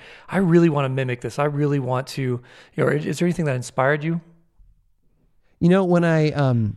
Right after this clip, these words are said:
Speaker 2: when I started off, I, I actually wasn't listening to many podcasts at all. Uh, the, the one that I've listened to the longest is, um, it's called Still Untitled from, uh, tested dot com, um, Adam Savage from the Mythbusters.
Speaker 1: Yes,
Speaker 2: Um,
Speaker 1: absolutely.
Speaker 2: he, he's part of that podcast. And,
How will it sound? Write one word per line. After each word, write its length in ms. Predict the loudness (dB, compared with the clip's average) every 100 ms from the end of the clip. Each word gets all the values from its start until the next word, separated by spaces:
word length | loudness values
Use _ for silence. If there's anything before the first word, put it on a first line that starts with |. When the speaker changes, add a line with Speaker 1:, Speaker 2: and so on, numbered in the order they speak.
| -6
Speaker 2:
when 240 | 0 2 2
I 40 |
started 380 | 0 0 0 2
off, 440 | 2 0 -4 -10 _ _
I, 100 | -16 -10
I 180 | -2 -2
actually 320 | -2 -2 0
wasn't 220 | 0 0
listening 300 | -2 -2 -2
to 60 | 0
many 180 | -2 -4
podcasts 460 | -4 -4 -4 -4
at 60 | -6
all. 320 | -4 -4 -6 -12
Uh, 120 | -14 -10
the, 320 | -4 -2 -4 -8 _ _ -6
the 80 | -2
one 160 | 0 2
that 80 | 0
I've 120 | 0
listened 240 | -2 -2
to 80 | 0
the 100 | 0
longest 520 | 0 0 2 0 -2
is, 340 | -4 -2 -2 -2
um, 340 | -2 -2 -2 -6
it's 80 |
called 180 | -6 -6
Still 300 | -6 -4 -2
Untitled 560 | -2 -4 -2 -4 -4 -6
from, 500 | -4 -2 -2 -4 -6 -6
uh, 180 | -6
tested 360 | -4 -6 -4 -4
dot 180 | -4 -4
com, 460 | -4 -4 -4 -6 -10 -8
um, 260 | -4 -4 -4
Adam 200 | -4 -4
Savage 360 | -2 -2 -4 -4
from 160 | -4
the 80 | -4
Mythbusters. 480 | -4 -6 -4 -6 -8 -14
Speaker 1:
Yes, 380 | -4 -2 -2 -2
Speaker 2:
Um, 60 | -2
Speaker 1:
absolutely. 400 | 0 -2 -2 -2
Speaker 2:
he, 180 | -2 -4 -6
he's 160 | -6 -4
part 220 | -2 -2
of 40 |
that 140 | -2 -2
podcast. 520 | -4 -2 -4 -2 -4
And, 160 | -6